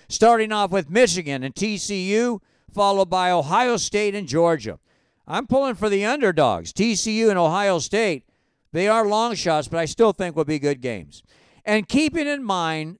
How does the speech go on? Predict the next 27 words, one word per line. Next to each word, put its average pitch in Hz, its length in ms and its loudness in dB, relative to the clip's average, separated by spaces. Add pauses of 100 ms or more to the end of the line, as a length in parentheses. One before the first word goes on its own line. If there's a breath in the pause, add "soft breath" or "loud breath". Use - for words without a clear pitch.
(140)
the 185 180 0
New 202 120 2
York 269 320 4
Post 214 400 2
front 240 260 0
page 220 300 -2
headline 180 540 -2
yesterday, 165 640 -2 (400)
sadly, 214 760 -2 (320)
above 202 300 4
a 214 80 2
story 233 500 4
about 196 300 0
a 165 60 -2
gang 220 360 -4
of 180 140 -4
thugs 214 400 0
who 165 100 0
jumped 202 480 -4 (640)
an 170 180 -4
old 262 400 6
couple 156 580 0 (360)
and 185 160 -2
stole 247 340 6
their 240 180 6
Christmas 202 600 2
gifts. 120 400 -6